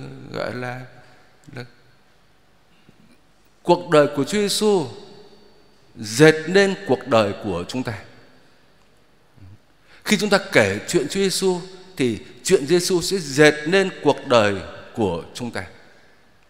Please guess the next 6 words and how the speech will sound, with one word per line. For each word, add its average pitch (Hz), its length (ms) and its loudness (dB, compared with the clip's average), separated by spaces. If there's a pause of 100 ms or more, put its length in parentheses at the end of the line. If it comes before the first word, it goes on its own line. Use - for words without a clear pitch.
(920)
Chúng 151 100 -12
ta 135 200 -6
thấy, 147 460 -6 (1800)
ví 147 140 -2
dụ, 135 140 -6 (1160)
ờ, 98 180 -16